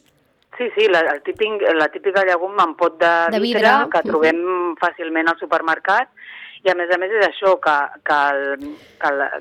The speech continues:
Speaker 1: que, que la llegum, eh, al final, eh, hau-, hauria de, de començar a introduir-se, doncs, començant des, des de les escoles, per exemple, no? Que ara veiem que hi ha escoles que ja estan fent aquest
Speaker 2: Mhm.
Speaker 1: petit esforç,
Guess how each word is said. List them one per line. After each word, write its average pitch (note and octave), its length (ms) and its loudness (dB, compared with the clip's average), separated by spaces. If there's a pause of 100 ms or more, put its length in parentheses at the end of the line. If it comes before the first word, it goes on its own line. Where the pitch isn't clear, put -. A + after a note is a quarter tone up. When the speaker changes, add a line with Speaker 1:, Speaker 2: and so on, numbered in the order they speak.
(100)
Speaker 1:
que, D3 80 2 (180)
que D#3+ 80 0
la D3+ 120 2
llegum, F3+ 560 -2
eh, C3+ 640 0 (100)
al D3 160 -4
final, D3 440 0 (560)
eh, C#3 600 2 (140)
hau-, C#3+ 200 0
hauria D3+ 320 2
de, F3 140 2 (100)
de D#3 160 -6
començar D3+ 320 -6
a D3+ 40 -4
introduir-se, D#3+ 760 -2
doncs, D#3 220 -4
començant D3+ 400 -4
des, E3 120 0 (140)
des D#3 180 2
de D#3 100 0
les D3 160 0
escoles, E3+ 540 0
per C#3 140 -2
exemple, C3+ 420 -4
no? D#3 160 0
Que E3+ 80 0
ara D3+ 120 2
veiem D#3 320 -2
que E3 80 0
hi D#3 40 2
ha D3+ 120 0
escoles D#3 340 -4
que D#3 100 -2
ja D3 100 0
estan D3+ 220 -4
fent D3+ 240 -2
aquest D#3+ 320 -4
Speaker 2:
Mhm. B3+ 80 -6
Speaker 1:
petit A#3+ 300 -2
esforç, D#3 460 0